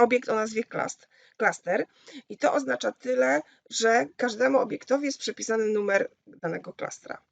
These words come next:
Ok, jeżeli sobie natomiast zrobimy summary, to w tym momencie, no, tu jest zapisane tak naprawdę tylko to, co jest, e, w structure po dolarze, tylko jakby takie jest grupowane bardziej przyjaźnie dla użytkownika.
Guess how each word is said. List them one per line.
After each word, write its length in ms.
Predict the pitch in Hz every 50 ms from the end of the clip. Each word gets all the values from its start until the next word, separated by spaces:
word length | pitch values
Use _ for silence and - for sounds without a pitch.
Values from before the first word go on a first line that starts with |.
| _ _ _ - - - - _ _ _ _ _ _ _ _ _ _ _ _ _ _ _
Ok, 140 | - - -
jeżeli 340 | 151 156 190 233 262 302 330
sobie 260 | - 330 285 285 285
natomiast 420 | 277 269 269 294 277 277 269 254 254
zrobimy 320 | 247 254 262 269 262 254
summary, 560 | - - 254 240 240 233 226 214 214 226 262
to 120 | - 233 247
w 60 | -
tym 160 | - 240 247
momencie, 460 | 240 226 220 214 214 220 - 226 208
no, 240 | 214 214 220 220 -
tu 120 | - 277
jest 160 | 277 277 269 247
zapisane 440 | 254 - 247 254 262 254 240 240
tak 120 | - 233 226
naprawdę 420 | 220 214 - 226 226 226 214 214
tylko 200 | 233 208 - 233
to, 180 | - - 262 269
co 160 | - 262 233
jest, 280 | 220 202 190 - - -
e, 240 | - - - 202
w 160 | 226 - - -
structure 600 | - - 233 214 208 208 - - 220 208 214 226
po 100 | - 214
dolarze, 420 | - 190 185 170 151 - - - -
tylko 180 | - _ -
jakby 180 | 139 139 - 139
takie 240 | - - - - -
jest 120 | - 175
grupowane 540 | 170 202 190 - 175 175 170 151 156 156 151
bardziej 300 | - 151 156 - 156 165
przyjaźnie 480 | 160 - - 214 185 185 185 185 175 170
dla 120 | 165 165
użytkownika. 560 | 170 156 - _ - - - - - _ _